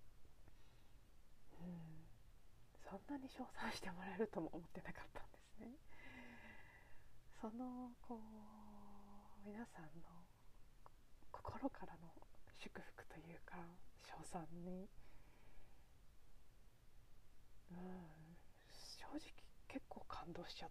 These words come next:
たんですよね。あ、なんかすごいギフトをもらった感じがする。そし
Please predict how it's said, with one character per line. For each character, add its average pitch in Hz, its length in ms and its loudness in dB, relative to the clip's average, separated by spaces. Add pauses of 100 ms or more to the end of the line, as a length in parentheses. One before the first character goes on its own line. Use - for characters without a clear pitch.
た 165 80 4
ん 165 60 0
で 165 100 -2
す - 140 -4
よ 175 80 2 (120)
ね。 214 240 4 (920)
あ、 - 180 4 (720)
な - 60 8
ん 247 60 8
か - 160 0 (180)
す - 120 -4
ご - 160 2
い - 100 0
ギ 240 80 4
フ - 140 -2
ト 170 100 4
を - 20 6
も 160 60 0 (100)
ら - 80 0
っ - 40 2 (100)
た - 80 0
感 165 260 2
じ 165 100 2
が 165 120 2
す - 160 0
る。 - 60 -4 (4000)
そ 269 80 6
し - 180 2